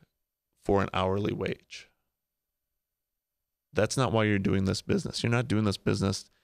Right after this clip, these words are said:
to have a second job where you can make as much working at, uh, a Burger King or, or, um, Wendy's or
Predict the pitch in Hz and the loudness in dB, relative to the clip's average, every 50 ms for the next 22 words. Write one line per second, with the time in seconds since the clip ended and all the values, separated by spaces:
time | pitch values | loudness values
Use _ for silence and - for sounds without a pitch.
0 | _ _ _ - - 92 98 98 92 95 - - 101 98 - - - - - 101 | _ _ _ -6 -2 0 0 0 0 0 0 0 -2 -2 -2 -6 -6 -4 -2 0
1 | 101 101 107 95 98 92 - - 101 98 98 98 95 - 101 104 104 101 98 95 | 0 0 0 0 0 -2 -2 -2 -2 -2 -2 -2 -2 -2 -4 -2 -2 -2 -2 -2
2 | - - - - - 104 104 107 - - 101 - - 95 95 92 95 - - - | -2 -4 -4 -2 0 0 0 0 0 -2 -2 -2 -2 -2 -2 -2 -2 -2 -4 -8
3 | - _ _ _ _ _ _ _ - - 82 98 95 - - 98 95 107 101 101 | -8 _ _ _ _ _ _ _ -6 -4 -2 -2 0 0 -2 0 0 2 2 2
4 | 98 98 98 - 104 98 98 98 98 101 107 107 101 95 104 - - - 104 104 | 2 0 -2 0 0 0 0 0 0 -2 -2 -2 -2 -4 -4 -6 -6 -4 -4 -2
5 | 104 101 98 - _ _ _ - - - 107 104 101 98 92 90 90 95 95 - | -2 -2 -4 -6 _ _ _ -18 -12 -8 -6 -6 -6 -6 -8 -10 -12 -14 -16 -16
6 | - 98 101 101 104 107 101 101 101 98 101 196 190 147 - - - 98 101 101 | -12 -6 -2 0 0 2 2 2 2 2 0 0 -2 -4 -4 -4 -2 -2 -2 -4
7 | 98 | -6